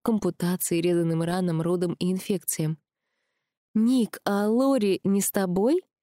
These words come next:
запоздало удивилась я, так как эти двое в последнее время были неразлучны. Он что-то неразборчиво пискнул. Ладно, это сейчас не важно. Ланс первый взбежал по ступеням на второй этаж.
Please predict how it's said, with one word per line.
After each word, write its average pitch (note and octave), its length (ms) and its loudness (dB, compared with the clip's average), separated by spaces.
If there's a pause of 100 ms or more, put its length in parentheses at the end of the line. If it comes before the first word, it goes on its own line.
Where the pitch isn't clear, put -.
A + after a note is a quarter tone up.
(340)
запоздало E3+ 640 -2
удивилась D#3+ 540 -2
я, F3+ 280 -2
так E3 180 -6
как - 240 -8
эти - 260 -4
двое E3 360 -2
в - 80 -10
последнее E3 520 -2
время F3+ 300 -2
были F3 240 -2
неразлучны. F3 800 -2 (440)
Он G3+ 180 0
что-то G#3+ 340 -2
неразборчиво F3 680 -2
пискнул. D#3+ 560 -4 (460)
Ладно, F3 440 0
это G3 220 -4
сейчас - 420 -4
не F#3 120 0
важно. E3+ 420 -2 (680)
Ланс F#3+ 420 -2
первый F#3 340 0
взбежал F3 420 -2
по - 100 -6
ступеням E3+ 560 -2
на E3 80 0
второй F3 360 -2
этаж. E3 380 -4